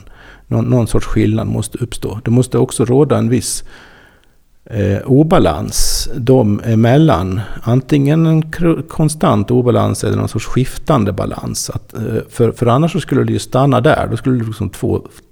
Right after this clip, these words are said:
två, få fa-, fasta delar som det hände ingenting. I interaktionen sen mellan de här polerna så uppstår någon sorts tredje.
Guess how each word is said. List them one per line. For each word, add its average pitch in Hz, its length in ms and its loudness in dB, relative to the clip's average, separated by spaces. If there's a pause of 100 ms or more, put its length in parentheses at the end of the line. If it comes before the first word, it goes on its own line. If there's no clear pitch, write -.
två, 107 180 -2
få 107 200 -6
fa-, - 240 -12
fasta - 460 -4 (340)
delar 113 480 0
som 101 100 -8
det 101 100 -4
hände 104 240 -4
ingenting. 113 380 -8 (680)
I 151 280 4
interaktionen 143 840 4
sen 110 260 2
mellan 107 280 0
de 98 140 -2
här 107 100 0
polerna 120 640 2 (140)
så 113 160 -4
uppstår 113 320 0
någon 113 180 -4
sorts - 320 -8
tredje. 127 560 -2